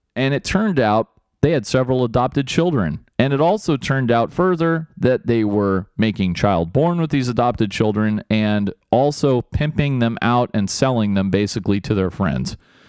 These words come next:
Completely disgusting. And one of my favorite stories of the year, almost made the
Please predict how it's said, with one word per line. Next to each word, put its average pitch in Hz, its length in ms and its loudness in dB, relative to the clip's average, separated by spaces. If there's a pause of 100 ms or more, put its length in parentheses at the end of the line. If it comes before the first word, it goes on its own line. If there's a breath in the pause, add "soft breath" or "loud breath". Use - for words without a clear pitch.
(400 soft breath)
Completely 117 460 2
disgusting. 90 680 -2
And 147 320 0
one 165 140 0
of 165 120 -2
my 143 180 0
favorite 185 600 0
stories 165 380 0
of - 20 -10
the 143 80 0
year, 139 160 0
almost 185 440 2
made 98 280 0
the 85 260 -2